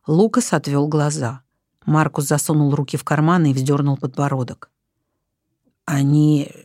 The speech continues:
не возвращались», пояснил библиотекарь.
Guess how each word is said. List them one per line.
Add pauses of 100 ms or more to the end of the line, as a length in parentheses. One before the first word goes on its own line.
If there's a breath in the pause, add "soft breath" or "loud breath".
(140)
не
возвращались», (300)
пояснил
библиотекарь.